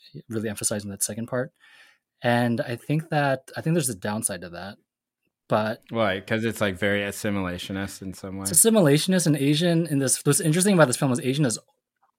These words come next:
Speaker 1: only an aesthetic, and I think maybe Stephanie's character is perhaps raising a question about that. Like, what does it mean to look Asian but not have an Asian family,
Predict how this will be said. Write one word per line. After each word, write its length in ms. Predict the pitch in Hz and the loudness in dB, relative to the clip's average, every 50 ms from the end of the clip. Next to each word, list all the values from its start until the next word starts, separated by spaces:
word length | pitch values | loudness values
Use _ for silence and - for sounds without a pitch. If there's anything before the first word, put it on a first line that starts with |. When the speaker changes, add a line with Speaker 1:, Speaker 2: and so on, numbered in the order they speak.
| _ _ - | _ _ 2
Speaker 1:
only 280 | 165 156 151 143 139 | 4 6 6 6 6
an 120 | 131 120 110 | 4 2 0
aesthetic, 460 | 107 - - - 101 90 98 - - - - - _ _ _ _ - | -2 -4 -4 -6 -10 -12 -14 -20 -20 -20 -20 -20 _ _ _ _ -4
and 100 | - 127 | -2 0
I 60 | 123 120 | 0 0
think 340 | 123 - 135 127 123 - | 0 0 -2 -2 -2 -2
maybe 520 | - 123 123 117 123 123 120 117 120 117 _ _ - - - _ _ _ | -2 -2 0 2 2 4 4 4 2 2 _ _ -20 -20 -20 _ _ _
Stephanie's 540 | - - - - 139 123 - - 131 120 117 | -8 -6 2 4 4 4 4 2 0 0 0
character 840 | - - - 113 113 120 117 - - 123 117 117 117 117 120 117 _ _ _ _ _ _ - - _ _ _ _ - | -2 -2 -4 -2 -2 -4 -4 -4 -2 0 2 2 2 0 -2 -4 _ _ _ _ _ _ -20 -20 _ _ _ _ -4
is 400 | 147 127 120 117 113 110 104 - | 0 2 2 2 2 0 -2 -4
perhaps 720 | - - 127 110 110 117 113 113 113 - - - - - - _ _ _ _ _ _ _ - - | -4 -4 -4 -2 0 0 0 0 0 0 0 0 0 0 -4 _ _ _ _ _ _ _ -6 -2
raising 380 | 120 117 117 110 113 107 107 | -2 0 0 0 -2 -2 -2
a 60 | 110 | -4
question 380 | - - - 117 113 - - 147 | -6 -4 -4 -2 -2 0 0 0
about 220 | 139 156 160 165 | 2 2 0 2
that. 200 | 160 180 175 165 | 2 0 0 0
Like, 180 | 139 120 110 - | -2 -4 -4 -4
what 100 | 117 110 | -4 -2
does 160 | 117 110 107 | -2 -4 -4
it 180 | 113 113 123 - _ - | -4 -4 -6 -8 _ -8
mean 160 | 123 117 117 | -4 -4 -4
to 100 | 110 - | -4 -6
look 300 | 104 101 101 110 110 - | -8 -6 -6 -6 -4 -2
Asian 300 | 135 127 123 123 139 131 | -2 -2 -2 -2 -4 -4
but 180 | 123 - 104 101 | -4 -6 -8 -8
not 380 | 107 107 104 104 101 104 104 - _ _ _ _ _ - - | -8 -10 -8 -8 -8 -10 -12 -14 _ _ _ _ _ -20 -14
have 220 | - 95 98 95 98 | -10 -10 -10 -8 -10
an 120 | 98 104 | -12 -10
Asian 280 | 104 110 101 101 104 101 | -10 -10 -8 -8 -10 -10
family, 520 | - 113 104 110 123 135 147 151 160 156 | -10 -10 -8 -6 -4 -4 -4 -4 -6 -8